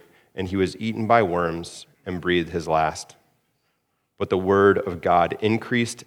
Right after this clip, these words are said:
and multiplied. And Barnabas and Saul returned from Jerusalem when they had completed their service, bringing with them John, whose other name was Mark. Let's pray.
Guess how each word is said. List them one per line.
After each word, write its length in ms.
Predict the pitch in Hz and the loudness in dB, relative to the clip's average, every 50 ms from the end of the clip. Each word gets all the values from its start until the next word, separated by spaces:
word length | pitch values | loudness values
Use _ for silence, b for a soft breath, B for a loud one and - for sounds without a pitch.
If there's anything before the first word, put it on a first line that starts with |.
| _ | _
and 160 | - 87 85 | -12 -10 -8
multiplied. 680 | 82 80 80 82 - - 76 - - 85 80 80 82 82 - _ _ _ _ _ _ b b b b b b b b | -6 -4 -4 -4 -4 -6 -10 -6 -4 -4 -4 -4 -6 -8 -12 _ _ _ _ _ _ b b b b b b b b
And 120 | 110 113 | 2 6
Barnabas 440 | 104 110 113 113 120 117 123 120 - | 8 10 10 10 8 6 4 0 0
and 100 | 113 104 | -4 -2
Saul 400 | - - 113 104 104 101 98 95 | 0 4 4 6 6 6 6 6
returned 480 | 95 92 90 - - 110 104 104 104 98 | 4 2 -2 -2 -2 0 0 0 0 -2
from 160 | - 120 113 | -4 -4 -2
Jerusalem 600 | 107 104 101 95 90 - - 92 87 85 87 90 - _ _ _ _ _ - | -2 0 0 -2 -2 -2 -2 -2 -2 -2 -4 -8 -14 _ _ _ _ _ -6
when 160 | 95 98 98 | -2 0 0
they 100 | 95 87 | 0 2
had 180 | 95 92 85 | 0 -2 -2
completed 440 | - 101 92 - - 104 104 107 107 | -4 -10 -10 -8 -4 -2 -2 -2 0
their 100 | 107 107 | -2 -4
service, 540 | 104 - - 92 87 82 85 85 - - - b b b b b b | -4 -4 -6 -4 -4 -4 -4 -6 -8 -10 -16 b b b b b b
bringing 320 | - 107 110 110 107 101 95 | -4 0 2 2 2 2 4
with 220 | 101 110 107 - | 4 2 2 2
them 200 | 98 90 90 90 | -2 -2 -2 -2
John, 440 | 80 78 95 95 92 90 85 82 71 | -4 -2 0 2 2 2 0 -2 -4
whose 240 | - - 92 85 - | -8 -8 -8 -8 -4
other 240 | - 92 95 92 85 | -2 0 2 2 0
name 280 | 82 82 80 78 82 82 90 | -2 -4 -6 -8 -10 -12 -12
was 200 | 90 87 80 - | -12 -12 -10 -8
Mark. 400 | 85 82 82 82 82 - - - - _ _ _ _ _ _ _ _ _ _ _ _ _ _ _ _ _ _ _ _ _ - | -6 -4 -4 -4 -4 -6 -10 -20 -20 _ _ _ _ _ _ _ _ _ _ _ _ _ _ _ _ _ _ _ _ _ -20
Let's 120 | - - | -16 -10
pray. 200 | - 87 82 78 | -6 -6 -6 -6